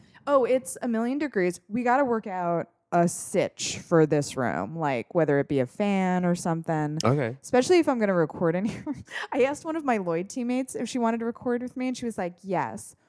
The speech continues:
Speaker 1: "What's your air conditioning situation?"
Speaker 2: <laughs>
Speaker 1: And I was like, "I don't have one in that room." And she's like, "I can't do your show then."
Speaker 2: <laughs>
Speaker 1: She's like, "I'm sorry if that makes me sound like a diva." I'm like, "It doesn't,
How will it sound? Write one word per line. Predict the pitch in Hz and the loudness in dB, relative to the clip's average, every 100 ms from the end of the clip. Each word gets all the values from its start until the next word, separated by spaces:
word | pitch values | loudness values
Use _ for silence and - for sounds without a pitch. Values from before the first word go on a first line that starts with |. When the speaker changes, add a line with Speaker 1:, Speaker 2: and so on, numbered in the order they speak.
| _ _ | _ _
Speaker 1:
"What's | 440 - - | -4 -4 -4
your | 740 - | -6 -4
air | 196 190 | 0 0
conditioning | 190 190 143 165 - 139 156 | 0 -4 -2 -4 -6 -10 -6
situation?" | - 131 180 175 165 160 180 147 | 6 8 8 6 6 6 6 4
Speaker 2:
<laughs> | 101 - | 2 4
Speaker 1:
And | 262 | 6
I | 269 | 6
was | 302 | 6
like, | 302 269 - | 4 4 4
"I | 247 | 4
don't | 233 - | 4 2
have | 220 208 | 0 0
one | 202 | 2
in | 180 | 0
that | 180 165 | 0 -2
room." | 175 | -4
And | 170 | -6
she's | 202 185 | -8 -6
like, | 175 - | -8 -8
"I | - | -16
can't | - - 151 | -12 -10 -12
do | - | -12
your | - 64 | -12 -12
show | - - - | -10 -8 -8
then." | - - 262 - - | 4 4 4 0 -4
Speaker 2:
<laughs> | 127 | -8
Speaker 1:
She's | - 302 | -2 2
like, | 285 | 2
"I'm | 277 | 2
sorry | 262 233 208 180 175 | 0 2 4 2 2
if | 180 | 0
that | 196 175 | 0 0
makes | 175 180 | -2 -6
me | 180 | -6
sound | 170 | -4
like | 165 165 | -4 -4
a | |
diva." | 180 175 | -2 0
I'm | 175 | 0
like, | 220 226 | 0 -2
"It | 240 | 0
doesn't, | 233 240 208 180 165 | 2 4 2 0 -4